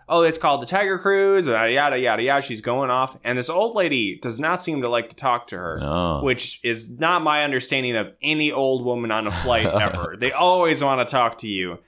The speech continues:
Speaker 1: Uh, but she gets annoyed, but luckily Hayden, who is getting annoyed by Anthony, the kid from New York,
Speaker 2: Yes.
Speaker 1: keep up now,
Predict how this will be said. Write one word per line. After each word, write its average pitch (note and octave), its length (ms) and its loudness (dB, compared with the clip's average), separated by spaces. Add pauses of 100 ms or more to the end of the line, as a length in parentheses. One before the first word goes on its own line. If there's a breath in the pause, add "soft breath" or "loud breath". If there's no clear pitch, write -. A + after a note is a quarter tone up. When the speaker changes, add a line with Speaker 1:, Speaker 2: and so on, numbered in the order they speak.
(380 soft breath)
Speaker 1:
Uh, G#2 240 2
but A2 120 -2
she A#3 120 0
gets A#3 160 0
annoyed, D3 380 2
but A#2+ 140 0
luckily D3+ 560 -2
Hayden, D#3 480 0
who C3 320 -4
is A#2 100 0
getting C3 320 -2
annoyed A#2 400 -2
by G2 300 -2 (100)
Anthony, A#2+ 680 -4
the A#2+ 100 -8
kid A#2 200 -4
from B2 240 -8
New D3+ 100 -6
York, A2 540 -2
Speaker 2:
Yes. E2 200 0
Speaker 1:
keep C3+ 200 -2
up A#2+ 220 0
now, G2 300 -6